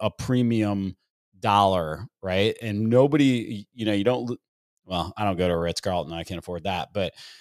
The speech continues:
you don't leave Disney and go, "Dang, that was so expensive. I got ripped off. Like, I can't believe it was that much." You're, you're obviously not psyched that you just <laughs> spent as much money as you spent. But at the same time,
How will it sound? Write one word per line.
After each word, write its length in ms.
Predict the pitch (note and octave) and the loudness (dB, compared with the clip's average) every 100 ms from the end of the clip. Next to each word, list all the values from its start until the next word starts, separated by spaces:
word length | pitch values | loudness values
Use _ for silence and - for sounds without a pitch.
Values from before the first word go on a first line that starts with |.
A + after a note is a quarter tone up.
| _ | _
you 80 | B2 | 4
don't 200 | G3 D3 | 4 6
leave 220 | D3+ A#2 | 4 4
Disney 360 | B2 B2 A#2 G2 | 4 4 2 0
and 120 | F2 | -2
go, 140 | D#2+ | -8
"Dang, 380 | - F#2+ F2 D#2+ | -8 -6 -6 -8
that 120 | D#2+ | -10
was 120 | - | -6
so 220 | - G2+ F2 | -4 -2 -4
expensive. 600 | - F#2+ E2+ - E2 D#2 | -4 -4 -4 -4 -4 -2
I 120 | E2 | 0
got 220 | F2 D2 | 0 0
ripped 300 | E2+ F2 - | -2 -2 0
off. 400 | E2+ E2+ D#2+ - | 4 4 4 0
Like, 140 | F2 | -4
I 60 | E2 | -4
can't 280 | - F#2 D2+ | -4 -4 -4
believe 300 | F2+ F2 D#2 | -4 -4 -6
it 20 | |
was 80 | E2 | -6
that 160 | E2 | -8
much." 380 | E2+ E2 D#2 - - - - _ _ _ _ _ _ _ _ | -8 -10 -8 -10 -14 -20 -20 _ _ _ _ _ _ _ _
You're, 160 | A#2+ C3 | 0 0
you're 220 | B2 A#2+ | 2 4
obviously 400 | B2 C3 A#2 B2 | 6 6 4 2
not 220 | A2 G#2+ | 0 0
psyched 400 | - B2+ A2+ G#2 G2 | 0 2 2 0 -4
that 200 | G2+ - | -6 -6
you 60 | G2 | -4
just 240 | G2+ - | -2 0
<laughs> 80 | - | 0
spent 260 | F2 A#2+ | 0 0
as 140 | A#2 C3 | -2 0
much 260 | A2+ - | 0 0
money 240 | A#2+ C3 B2 | 2 2 2
as 140 | G2+ | -2
you 80 | G#2+ | -2
spent. 400 | - A2+ G#2 - - - D#3+ | 0 0 0 -4 -14 -16 -2
But 140 | - B2+ | 4 6
at 120 | B2 | 4
the 80 | B2 | 2
same 300 | - B2+ A2+ | 2 2 2
time, 540 | B2 A#2 A#2 G#2 F#2 | 2 2 2 0 -4